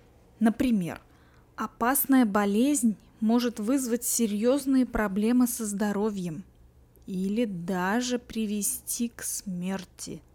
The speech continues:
К примеру, грипп иногда может быть опасным. спид — очень опасная болезнь двадцатого века.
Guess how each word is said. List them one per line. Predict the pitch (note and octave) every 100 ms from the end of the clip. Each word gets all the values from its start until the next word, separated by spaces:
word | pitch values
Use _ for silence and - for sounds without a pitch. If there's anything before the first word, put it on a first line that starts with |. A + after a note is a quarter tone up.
| _ - - - - - _ - - - _
К | -
примеру, | - B3+ B3+ G#3 F#3 F3 E3+ - - _ - _ _ -
грипп | F3+ A#3+ B3+ - - - - _ _ _ _ _
иногда | G#3+ G3 F#3+ F#3+ F#3 B3
может | B3+ G#3+ A#3 B3+ A3 A3+
быть | A3+ G3+ A#3 B3+
опасным. | B3 - G3+ F#3+ - G#3 F#3+ E3+ - - _ _ _ _ _
спид — | - - - B3+ D#4 D#4 - - - - _ -
очень | A3 - C4+
опасная | A3 - A3 A#3+ - B3
болезнь | G#3+ G#3 G3+ G#3+ A#3 A#3 A#3+ _ _ -
двадцатого | G3 G3 G3+ - A#3 A3 - G#3+ G3+
века. | F#3 G3 F3+ - G3+